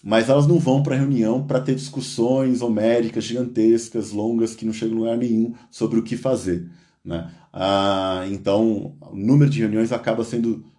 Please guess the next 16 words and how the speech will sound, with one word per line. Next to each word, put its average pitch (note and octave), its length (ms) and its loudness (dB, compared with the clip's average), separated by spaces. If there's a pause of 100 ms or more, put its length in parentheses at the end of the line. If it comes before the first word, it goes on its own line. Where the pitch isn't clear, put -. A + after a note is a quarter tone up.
(120)
otimizado, G#2+ 920 2
diminuído G#2+ 640 -4 (400)
com A2 460 2
a G2+ 60 -2
adoção G#2 300 -4
de G#2+ 80 0
algumas A2 300 -2
práticas G#2 480 -2
de G#2 80 -6
autogestão, G#2+ 680 -4
e G2+ 100 -4
isso G#2 180 -6
acho - 140 -6
que A2 200 -4
aumentou G#2+ 600 -2
com G#2+ 440 -4